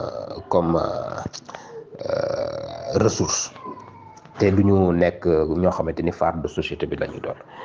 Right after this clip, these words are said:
Xam naa ku, ku lire téere bi di nga, di nga, di nga mën a, di nga mën a gis yu bari daal yoo xamante ni développé nañ ko ci foofu. Hein? Donc, euh, euh, texte bii nag, <laughs> xam naa ni ci laay gën a, ci laay gën a yàgg,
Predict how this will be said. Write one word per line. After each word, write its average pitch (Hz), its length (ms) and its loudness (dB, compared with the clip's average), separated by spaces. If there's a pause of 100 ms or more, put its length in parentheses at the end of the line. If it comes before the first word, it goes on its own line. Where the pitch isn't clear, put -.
(200)
Xam 95 140 2
naa 92 180 6
ku, 95 460 6
ku 104 100 4
lire 95 320 6 (160)
téere 87 260 4
bi 82 120 2
di 85 100 2
nga, 85 140 4
di 90 180 -4
nga, 85 140 4
di 80 140 -2
nga 85 120 2
mën 82 160 2
a, - 100 -2 (720)
di 98 60 4
nga 113 80 6
mën 120 160 6
a - 40 6
gis 104 160 0
yu 104 60 6
bari 110 220 6
daal 85 260 4
yoo 95 80 6
xamante 95 340 2
ni 85 80 4
développé 98 420 4
nañ 85 160 4
ko - 100 2
ci - 120 -6
foofu. - 400 -2 (960)
Hein? 92 240 4 (160)
Donc, 87 380 2
euh, 76 1120 4 (720)
euh, 98 500 6 (120)
texte 170 280 4
bii 135 200 8
nag, 101 140 4 (480)
<laughs> - 1300 2
xam 117 160 4
naa 131 140 6
ni 127 200 4
ci - 100 4
laay 117 180 6
gën 120 160 6
a, 117 260 4
ci 110 100 2
laay 110 160 6
gën 104 120 4
a 98 60 6
yàgg, 82 280 2